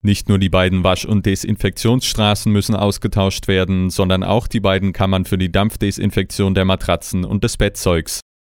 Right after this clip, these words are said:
berichtet Bernd Schimmel, der Technikleiter des Klinikums. Das Südharz-Klinikum ist eins der wenigen Krankenhäuser, das die Aufbereitung der Betten selbst realisiert.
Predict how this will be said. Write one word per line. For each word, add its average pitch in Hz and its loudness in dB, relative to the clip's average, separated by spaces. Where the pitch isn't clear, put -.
berichtet 92 0
Bernd 90 0
Schimmel, 107 2
der 95 2
Technikleiter 92 0
des - -4
Klinikums. 92 0
Das 101 0
Südharz-Klinikum 107 2
ist 98 -6
eins 101 0
der 98 2
wenigen 117 0
Krankenhäuser, 101 2
das 95 -2
die - -2
Aufbereitung 92 -2
der 92 2
Betten 98 0
selbst 101 0
realisiert. 90 0